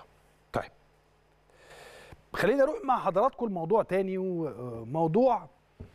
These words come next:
انا الحقيقه اتكلمت فيه مرارا وتكرارا، اتكلمت فيه كتير قوي خلال السنه اللي فاتت دي. هو في حاجه في الدنيا او في فرقه في الدنيا ما فيهاش اتنين لعيبه بيتنرفزوا على بعض؟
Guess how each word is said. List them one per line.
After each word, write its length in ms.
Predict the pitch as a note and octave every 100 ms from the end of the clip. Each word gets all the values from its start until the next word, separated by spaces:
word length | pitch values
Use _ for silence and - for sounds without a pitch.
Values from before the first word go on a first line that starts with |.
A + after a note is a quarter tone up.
| _ - - -
انا 100 | B2+
الحقيقه 220 | G#2 A#3+
اتكلمت 380 | - F#3 A3 C3+
فيه 380 | - G#3 G3+ -
مرارا 580 | C#3+ D3+ E3 F3+ D#3+ C#3+
وتكرارا، 640 | B2 E3 E3 - C#3 B2 - _ _ _ _
اتكلمت 300 | D3 G3 -
فيه 100 | -
كتير 240 | - G3 -
قوي 300 | G3+ D3+ A#2+
خلال 340 | - D3 F3+
السنه 640 | C#3+ B2 A#2+ A2 - E3+ C#3+
اللي 140 | A#2+
فاتت 240 | C#3+ A#2+
دي. 200 | F#2+ F2 - _ _ _ _ - - - - _ _ _ _ _ _ _ _
هو 460 | - C3 C#3 B2+ B2 - _ _ _ _
في 240 | - A3 A3+
حاجه 280 | - A3
في 100 | G#3
الدنيا 560 | D#3+ A#2+ D#3 E3+ C#3 F#2 - _ _ _ _ _ _ _ -
او 100 | A#2
في 280 | - A3 A3+
فرقه 380 | F#3+ G3+ -
في 120 | C3+ A2
الدنيا 480 | - D#3 D3+ F#2 - _ - -
ما 60 | -
فيهاش 300 | - F#3 -
اتنين 280 | - E3 F3
لعيبه 400 | C#3+ A#2+ D#3+ C3+
بيتنرفزوا 540 | A2+ B2+ G#2 E3+ D#3+
على 140 | B2
بعض؟ 200 | A#2+ F#3